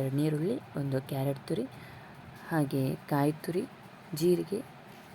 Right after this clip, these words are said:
ಕೊತ್ತಂಬರಿ ಸೊಪ್ಪು ಸಣ್ಣಗೆ ಹಚ್ಕೊಂಡಿರೋದು, ಹಾಗೆ ಒಂದು ಬೌಲ್ನಷ್ಟು ರವೆ.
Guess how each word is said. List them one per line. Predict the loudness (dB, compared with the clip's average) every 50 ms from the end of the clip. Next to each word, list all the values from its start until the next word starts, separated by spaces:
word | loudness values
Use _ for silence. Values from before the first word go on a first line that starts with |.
| -18 -18 -18 -18 -18 -18 -18 -18 -18 -18 -16 -14 -14 -16 -16 -16 -20 -18 -18 -18 -18 -18 -18 -18 0 4 6
ಕೊತ್ತಂಬರಿ | 6 8 10 10 10 10 8 8
ಸೊಪ್ಪು | 6 4 4 4 4
ಸಣ್ಣಗೆ | 6 6 6 6 6 4
ಹಚ್ಕೊಂಡಿರೋದು, | 2 0 -4 -4 -2 -2 0 0 0 0 -2 -4 -4 -6 -8 -8 -10 -14 -18 -18 -18 -18 -18 -16 -16 -16 -10 -2 2
ಹಾಗೆ | 4 8 12 12 12 12 12
ಒಂದು | 12 12 12 12 12
ಬೌಲ್ನಷ್ಟು | 12 12 12 12 10 8 6 2 0 -2 -2 0 2 2 2 2 0 -4 -12 -18 -18 -18 -18 -18 -18 -18 -18 -18 -18 -18 -16 -8 -2 4 6
ರವೆ. | 8 8 8 6